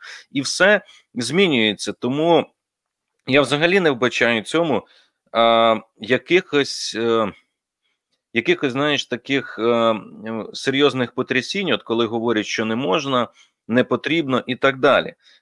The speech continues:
А я маю на увазі про, е, зміни в складі військових і тому подібне. Хоча б тому, що, е, практично в кожній війні це було. Хто цікавиться історією, хто знає, змінювалися завжди. В усіх арміях, хто б не воював,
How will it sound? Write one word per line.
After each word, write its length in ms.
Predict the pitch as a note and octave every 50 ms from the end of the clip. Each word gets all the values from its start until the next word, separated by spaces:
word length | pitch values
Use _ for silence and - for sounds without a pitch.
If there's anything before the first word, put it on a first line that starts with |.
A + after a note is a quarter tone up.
| _ _
А 140 | - A2 A#2
я 100 | B2+ C#3
маю 220 | D3 D3+ D3 C#3+
на 100 | C#3 C#3
увазі 420 | C3+ C3 C3+ C3+ C3 A#2 A#2 B2+ A#2
про, 720 | - - A#2 A#2 A#2+ A#2 A#2 A#2 A#2 A#2 A#2 A2+ G#2+ - A2
е, 120 | A2+ A2
зміни 440 | G2 A#2 C3+ C#3+ C#3+ C3 B2 A#2 G#2+
в 100 | G2 -
складі 380 | - - B2 A#2+ A2+ A2 A#2
військових 560 | A2 A#2 A2 - - - E3 E3 D3 B2+ - -
і 60 | G#2+
тому 260 | - A#2+ A#2+ A#2+ A2+
подібне. 480 | - C3+ A#2+ G#2 A#2 G2 F#2 F2+ F#2 F2+
Хоча 300 | - - B2+ - F#3 F#3
б 20 | F#3 -
тому, 260 | - E3 E3+ F#3 G3+ G3
що, 340 | - - - E3 D#3 C#3 - _ _ _ _ _ _ _ _ _ -
е, 100 | A#2 A#2 G2+ - _
практично 520 | _ D#3+ D#3 - - F#3+ F3+ - - E3 D#3
в 40 | C#3
кожній 380 | - D#3+ D#3 C3 C#3+ D3 C#3+
війні 280 | C3+ C#3 C3+ C#3+ C#3 B2+
це 160 | - - C3
було. 300 | A#2 A#2 A#2 A2+ G2+ F2+
Хто 180 | - - - A#2+
цікавиться 580 | - - B2+ - C#3+ C3+ C3 C3 - - C3+
історією, 520 | B2+ A#2 - - F3 F3+ E3 D3 A#2 G#2+ -
хто 200 | - - A2 G2
знає, 380 | G2 G#2 G2+ F2+ F2 E2+ E2+
змінювалися 840 | E2+ G#2+ D3+ F3 F3+ D#3 B2 G#2+ F#2+ F2 F2 E2+ D#2+ - - - F2+
завжди. 520 | F#2+ B2+ C3 A#2+ G2+ F2+ - F#2+ F2+ - - _ _ _ _ _
В 60 | A2
усіх 380 | B2+ B2 - - F3+ E3+ - -
арміях, 480 | C3 C3+ C3 A#2 A2 G2+ F#2+ F#2 F2 -
хто 180 | - - C3
б 40 | B2
не 100 | B2 B2
воював, 420 | A#2 A#2 B2+ C3+ C#3+ E3+ E3+ -